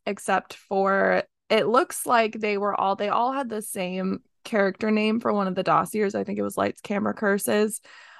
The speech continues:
Um, and so it makes me think that they were, like, one of those groups of people, like,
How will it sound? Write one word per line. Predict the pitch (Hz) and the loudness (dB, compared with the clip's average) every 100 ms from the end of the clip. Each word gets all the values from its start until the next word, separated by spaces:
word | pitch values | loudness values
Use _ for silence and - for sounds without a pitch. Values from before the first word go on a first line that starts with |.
| - | 2
Um, | 220 208 196 185 | 6 8 8 6
and | 208 208 | 2 4
so | 220 | 4
it | 208 | 6
makes | 208 202 226 | 4 2 -2
me | 202 | -2
think | - 190 190 | -2 -4 -4
that | - 175 175 | -2 0 2
they | 185 | 4
were, | 180 | 4
like, | 175 175 175 - - _ | 4 2 2 -4 -20 _
one | - 190 185 | -4 0 0
of | 185 | 0
those | 185 180 185 185 196 - - _ - 202 | 0 0 0 -2 -4 -8 -12 _ -10 -8
groups | - 208 180 - | 2 2 2 -2
of | 185 | -4
people, | - 185 185 185 175 | -2 -2 2 2 4
like, | 180 170 | 2 0